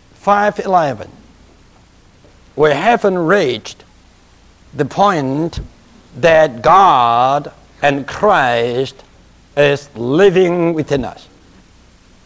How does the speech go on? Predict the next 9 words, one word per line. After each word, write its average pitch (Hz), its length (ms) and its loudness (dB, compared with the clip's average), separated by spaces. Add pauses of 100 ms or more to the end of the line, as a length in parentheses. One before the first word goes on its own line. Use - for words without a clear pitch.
(1200)
We 156 160 0
have 240 400 -2
to 220 140 2
be 165 300 -4
in 240 220 0
Christ 170 360 -4
first, - 420 -2 (380)
then 151 260 0
Christ 147 640 -2